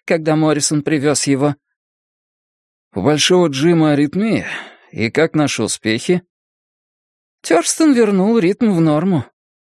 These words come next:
«На время», подумал Расти, не без некоторого удовольствия.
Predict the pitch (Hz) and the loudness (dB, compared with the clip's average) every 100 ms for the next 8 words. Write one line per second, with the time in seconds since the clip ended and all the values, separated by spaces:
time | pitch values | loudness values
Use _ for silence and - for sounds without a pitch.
0 | _ _ _ _ 78 98 143 196 196 117 | _ _ _ _ -12 -6 -4 -2 0 0
1 | 120 127 127 117 - - 113 101 131 139 | 0 2 0 -2 -6 -6 -4 0 0 2
2 | 131 107 98 - 110 104 107 160 180 175 | 2 0 -2 -4 -6 -4 -2 -2 -4 -4
3 | 151 127 123 - 135 120 120 120 117 104 | -2 -2 -2 -4 -2 0 0 0 0 -2
4 | 71 - - - - | -6 -8 -10 -14 -18